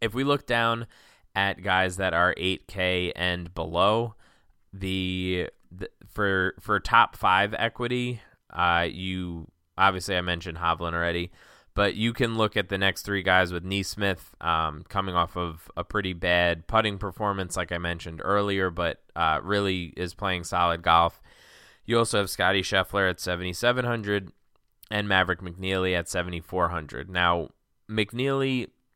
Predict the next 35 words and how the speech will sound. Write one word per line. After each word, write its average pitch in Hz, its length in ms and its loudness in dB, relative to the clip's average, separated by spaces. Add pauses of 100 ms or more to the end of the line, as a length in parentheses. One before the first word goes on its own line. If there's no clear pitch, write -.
(340)
has 90 720 0 (140)
been 87 640 -4
just 87 240 -8
making 87 380 -6
cuts - 360 0
left 95 260 -2
and 87 100 -4
right, 101 300 2
like 87 180 -6
we 87 100 -8
said, 98 480 0 (560)
and 90 400 -2
he's 123 380 -2
a 127 60 -2
guy 101 220 4
that 90 160 0
I'm 87 200 0
gonna 87 200 -4
keep, - 480 -6 (580)
uh, 82 380 0 (540)
just 104 260 -2
really 107 420 2
keep 98 440 -4
getting 98 260 2
myself 90 420 -2
exposed 90 600 -4
to 90 280 -2 (380)
for 120 160 4
as 117 160 2
long 113 220 4
as 101 100 0
I 101 100 6
possibly 92 540 2
can. 90 460 -2 (220)
Um, 85 520 2